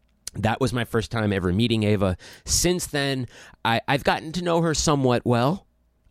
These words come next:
I really enjoy Ava. Every time I see her, you know, she's someone who I really get excited about seeing. I think she's, you know, aside from being, you know, just an astoundingly talented guitar player, she's a real joy to be around.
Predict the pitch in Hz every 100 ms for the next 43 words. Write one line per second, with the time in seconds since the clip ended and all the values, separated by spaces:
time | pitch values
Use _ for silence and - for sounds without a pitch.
0 | - 123 131 127 113 110 147 151 139 -
1 | 107 80 113 120 85 - 78 - 60 90
2 | 101 110 104 98 - 95 82 82 82 76
3 | - 90 80 76 - 95 104 92 90 85
4 | 85 87 82 78 - - 92 - - 82
5 | 82 78 69 67 - 60 60 76 78 82
6 | 90 - - - - - - - - 120
7 | 98 - 117 127 135 113 104 95 90 87
8 | - 101 73 - - - 101 90 - -
9 | 104 110 95 92 87 - 90 87 85 82
10 | 82 - - 143 147 - 73 57 73 -
11 | _ _ _ _ _ - - 135 123 127
12 | 131 101 117 107 80 90 98 - 64